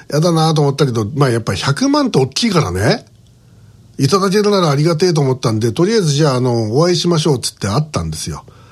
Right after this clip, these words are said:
で、会った瞬間に頭抱えちゃった、俺。これはダメだぜと。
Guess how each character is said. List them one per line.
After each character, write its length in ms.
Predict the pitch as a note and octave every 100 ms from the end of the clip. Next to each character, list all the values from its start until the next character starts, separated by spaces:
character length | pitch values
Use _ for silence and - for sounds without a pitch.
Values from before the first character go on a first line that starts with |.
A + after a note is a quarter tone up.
| - -
で、 160 | B2+ E3
会 160 | G#3
っ 100 | A#3+
た 140 | - F#3+
瞬 240 | D#3 F#3+
間 160 | G3 G3
に 80 | F#3
頭 300 | D#3 A3 A3+
抱 200 | D3+ A#2+
え 40 |
ち 60 | G#2+
ゃ 20 |
っ 40 |
た、 80 | F#2
俺。 140 | F2
こ 1120 | D#2+ - - - - - - - - - - G3+
れ 60 |
は 80 | A3
ダ 160 | G#3 F3+
メ 100 | G#3+
だ 140 | G3+
ぜ 160 | C#3+ G2+
と。 200 | -